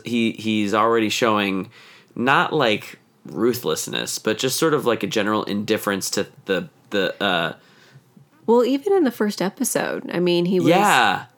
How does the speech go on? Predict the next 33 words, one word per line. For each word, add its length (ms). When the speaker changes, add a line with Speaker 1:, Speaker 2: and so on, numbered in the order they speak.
Speaker 2:
very 360
calculated 760
about 160
his 160
own 360
personal 440
safety. 600
Speaker 1:
Yeah. 580
Speaker 2:
You 120
know, 140
he 120
wasn't 320
like, 220
"Oh, 240
well, 140
I 80
should 180
fight 180
along 340
with 120
the 80
crew 400
and 140
maybe 220
I 40
could 300
protect 300
somebody 480
or 100
save 260
somebody." 460
It 100
was, 240